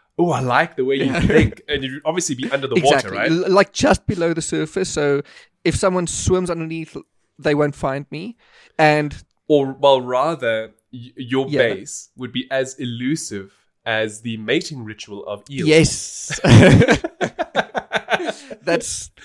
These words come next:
Speaker 1: So, um, yeah, th-, th-, our next talking point is, i-, it's kind of related. So we've just spoken about Point Nemo,
Speaker 2: Yes.
Speaker 1: which is this place in the middle of literally nowhere, and how you're closer to, s-, to s-, astronauts than you are to people on, la-, on
Speaker 2: Mm-hmm.
Speaker 1: land. Well,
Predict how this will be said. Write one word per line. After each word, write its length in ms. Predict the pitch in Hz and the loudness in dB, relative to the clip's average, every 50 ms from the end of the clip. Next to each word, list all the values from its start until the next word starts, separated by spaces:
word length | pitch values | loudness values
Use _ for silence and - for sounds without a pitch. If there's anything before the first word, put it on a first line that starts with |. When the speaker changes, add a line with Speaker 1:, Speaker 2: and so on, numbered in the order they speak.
| - - - - - - - | -20 -20 -20 -20 -20 -16 -12
Speaker 1:
So, 640 | - - - - 185 180 180 185 185 180 180 180 - - _ _ _ _ - | -10 -4 2 4 6 6 6 4 2 0 -6 -10 -16 -20 _ _ _ _ 0
um, 300 | 170 165 165 165 170 170 | 2 2 2 0 -2 -2
yeah, 180 | 160 160 143 135 | 0 2 2 0
th-, 160 | 139 147 - | -2 -6 -10
th-, 100 | 165 - | -6 -2
our 140 | - 165 170 | 0 0 0
next 380 | 165 175 196 208 202 - - - | 2 2 0 -2 -2 -6 -10 -6
talking 280 | 190 165 165 175 147 | -6 -6 -6 -6 -12
point 380 | - _ - 127 123 117 117 - - | -12 _ -6 -4 -4 -4 -6 -12 -14
is, 420 | 139 131 127 120 - - - - _ - | -12 -10 -10 -10 -12 -14 -16 -16 _ -18
i-, 60 | - - _ | -18 -16 _
it's 300 | - 190 202 - 220 - | -8 -8 -6 -6 -6 -6
kind 260 | - - 233 220 214 165 | -4 -2 0 0 0 0
of 40 | 131 | -2
related. 360 | 131 117 110 107 110 104 104 | -4 -4 -4 -4 -6 -8 -8
So 60 | - 160 | -10 -10
we've 80 | 185 - | -8 -8
just 120 | 294 - | -10 -6
spoken 280 | - 175 160 165 160 147 | -2 -2 -2 0 2 0
about 180 | 131 127 - - | 0 0 -2 -6
Point 200 | 139 123 110 110 | -6 -6 -6 -8
Nemo, 220 | 117 117 110 101 | -10 -12 -10 -8
Speaker 2:
Yes. 120 | 143 143 | -8 -8
Speaker 1:
which 100 | - - 127 | -8 -10 -12
is 60 | 113 | -16
this 100 | 131 123 | -18 -14
place 240 | - - 156 147 147 | -10 -8 -8 -8 -8
in 60 | 127 113 | -8 -10
the 40 | 110 | -10
middle 160 | 120 117 110 | -8 -6 -8
of 100 | 101 101 | -8 -8
literally 320 | 113 123 - - 107 104 104 | -10 -16 -16 -16 -14 -14 -12
nowhere, 480 | 104 104 104 104 107 104 98 92 92 | -8 -6 -6 -4 -6 -6 -8 -12 -12
and 100 | 95 104 | -14 -16
how 60 | 104 | -16
you're 140 | 113 110 107 | -14 -14 -14
closer 340 | - - 135 123 120 120 117 | -10 -6 -4 -4 -4 -4 -8
to, 80 | 104 110 | -14 -14
s-, 140 | 101 - - | -14 -14 -14
to 260 | - - 117 110 104 104 _ _ _ _ _ - | -12 -8 -6 -6 -6 -8 _ _ _ _ _ -12
s-, 200 | - - - - _ _ - | -10 -10 -10 -10 _ _ -2
astronauts 600 | 123 123 123 127 - - 120 104 98 - - - | -2 0 0 -2 -4 -6 -8 -10 -12 -16 -16 -14
than 140 | - 117 107 | -12 -10 -8
you 80 | 113 - | -8 -6
are 160 | 113 117 113 | -4 -4 -6
to 120 | 113 - - | -6 -8 -14
people 280 | - 135 127 - 110 | -12 -12 -10 -8 -8
on, 160 | 101 98 101 104 | -8 -6 -6 -4
la-, 80 | 110 | -4
on 60 | - 160 | -4 -4
Speaker 2:
Mm-hmm. 140 | 151 - - | -4 -6 -4
Speaker 1:
land. 300 | 107 113 107 90 85 - - | -4 -6 -6 -8 -10 -10 -4
Well, 280 | 123 123 123 123 120 | -2 -2 -2 -2 -6